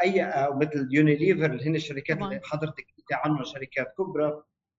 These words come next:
Speaker 1: هون موجودين في عدة دول من العالم، وهن بيساهموا بأنه يكتسبوا خبرات من عدة دول من العالم وبيشاركوا هذه الخبرات على الدول الثانية. فهيدي مهمة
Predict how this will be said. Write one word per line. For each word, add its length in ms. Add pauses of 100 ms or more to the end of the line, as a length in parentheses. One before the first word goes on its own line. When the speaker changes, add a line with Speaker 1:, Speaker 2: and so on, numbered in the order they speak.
(540)
Speaker 1:
هون 200
موجودين 720
في 160
عدة 400
دول 380
من 240
العالم، 460 (580)
وهن 280
بيساهموا 760
بأنه 420
يكتسبوا 580
خبرات 440
من 140
عدة 240
دول 220
من 80
العالم 360
وبيشاركوا 580
هذه 300
الخبرات 560 (440)
على 300
الدول 440
الثانية. 500 (1160)
فهيدي 1600
مهمة 800